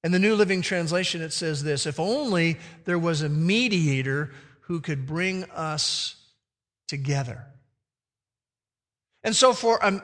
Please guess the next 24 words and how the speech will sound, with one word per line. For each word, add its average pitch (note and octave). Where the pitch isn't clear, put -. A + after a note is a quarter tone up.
a G3+
mediator, G3
in G3
order D4+
to B3+
be F#3
effective, D#3+
listen D4+
to G3+
this B3
for -
a D#3
moment, C#3+
they G3
need C4+
to G#3+
function D4+
on G#3
an F#3
equal D4
level G#3+
with F3+
each G#3
party. G3+